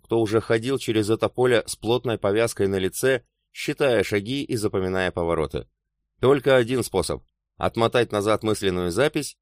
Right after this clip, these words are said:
и не смотреть. Ни в коем случае не смотреть,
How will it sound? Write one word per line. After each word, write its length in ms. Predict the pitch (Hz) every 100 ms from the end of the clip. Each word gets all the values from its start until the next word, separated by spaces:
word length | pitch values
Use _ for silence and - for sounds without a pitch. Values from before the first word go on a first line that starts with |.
| _ _ _ _
и 180 | - 110
не 120 | 127
смотреть. 500 | 117 98 82 78 - _ _ _ _ _
Ни 140 | 104 120
в 80 |
коем 260 | - 170 151
случае 380 | - 156 139 135
не 80 | 127
смотреть, 540 | 123 123 135 113 -